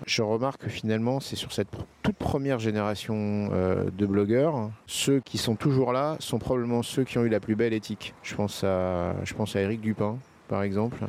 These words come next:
qui a fait un travail extraordinaire avec Presse Citron. Il a, il a tenu la distance parce que justement, il a réussi progressivement à adopter une éthique journalistique.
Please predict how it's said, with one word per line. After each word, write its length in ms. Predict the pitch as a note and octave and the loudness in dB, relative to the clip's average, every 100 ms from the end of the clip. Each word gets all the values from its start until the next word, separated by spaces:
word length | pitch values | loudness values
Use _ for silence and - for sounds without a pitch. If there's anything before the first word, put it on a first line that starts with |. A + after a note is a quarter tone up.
| - | -10
qui 120 | - | -2
a 60 | G2+ | -2
fait 140 | - | 0
un 80 | G2+ | -2
travail 240 | F#2+ G2 - | 0 -2 -2
extraordinaire 500 | G#2 - A2+ G#2 A2 | -4 -2 -2 0 0
avec 140 | G#2+ F#2+ | 0 -2
Presse 200 | G#2 G2+ | -4 -4
Citron. 400 | - - C#3+ D#3 | -6 -2 0 0
Il 220 | - G2 G2+ | 0 2 2
a, 160 | F2 - | 0 0
il 140 | A2+ | 0
a 60 | A2+ | 0
tenu 300 | - B2 C3 | 0 0 0
la 100 | A#2+ | 0
distance 540 | A2 - C#3+ D#3 - | -2 -2 0 0 -2
parce 160 | - G2 | -6 -6
que 140 | - | -2
justement, 500 | G#2 G#2+ - A2+ C#3 | 0 0 -2 0 2
il 100 | C#3 | 2
a 80 | G2 | 2
réussi 440 | F#2+ F#2+ - - C3 | 2 -2 -2 -6 -4
progressivement 1040 | - - C3 C3+ B2 B2+ A#2+ B2 C3+ D3+ | -4 0 2 2 2 0 -2 -4 0 2
à 40 | C3 | 2
adopter 440 | A2 G#2 - A2 | 2 2 2 0
une 140 | G#2+ | 2
éthique 320 | G#2 - A#2 - | 0 -2 -4 -2
journalistique. 760 | G#2+ G#2 G2 F#2+ - F2 - | 0 2 0 -2 -6 -8 -10